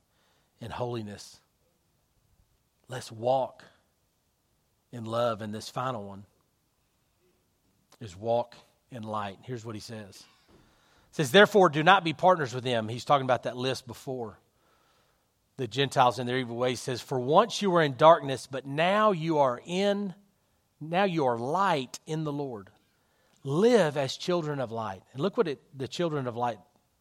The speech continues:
the description is. "For the fruit of that,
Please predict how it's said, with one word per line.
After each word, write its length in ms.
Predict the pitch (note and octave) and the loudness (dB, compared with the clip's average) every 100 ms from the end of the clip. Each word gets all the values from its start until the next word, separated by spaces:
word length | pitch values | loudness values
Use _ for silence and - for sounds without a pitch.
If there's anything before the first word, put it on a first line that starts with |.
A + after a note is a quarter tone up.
| _ _ _ _ _ _ | _ _ _ _ _ _
the 100 | C3+ | -12
description 480 | G#2 - C3+ - G#2 | -12 -10 -10 -10 -14
is. 260 | G2 F#2+ _ _ _ _ | -16 -20 _ _ _ _
"For 100 | - | -8
the 100 | B2+ | -8
fruit 280 | A#2 F#3 E3 | -2 2 4
of 80 | A2+ | 2
that, 280 | G#2 F#2 | -6 -12